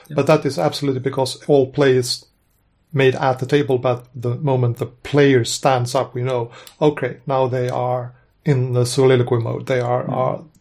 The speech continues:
Speaker 2: talking about the internal life of this character. You can make an aside
Speaker 1: Mm.
Speaker 2: wh-, when you hold your hand beside your mouth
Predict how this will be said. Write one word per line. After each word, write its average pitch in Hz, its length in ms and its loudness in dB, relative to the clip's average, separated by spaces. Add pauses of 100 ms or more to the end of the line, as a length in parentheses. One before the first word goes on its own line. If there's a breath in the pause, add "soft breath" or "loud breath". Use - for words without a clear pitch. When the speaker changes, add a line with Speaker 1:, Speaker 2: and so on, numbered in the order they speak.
(100)
Speaker 2:
talking 127 340 0
about 120 400 -4
the 143 80 2
internal 123 420 0
life 120 300 2
of 113 100 -6
this 127 160 -10
character. 131 460 -8 (160 soft breath)
You 160 100 2
can 202 240 4
make 185 380 4
an 165 320 4 (100)
aside 123 960 0 (560)
Speaker 1:
Mm. 139 220 4 (180)
Speaker 2:
wh-, 160 140 -10
when 135 120 -4
you 135 140 -2
hold 131 500 2
your 131 300 0
hand 127 580 0
beside 131 320 -2
your 127 100 -2
mouth 127 280 0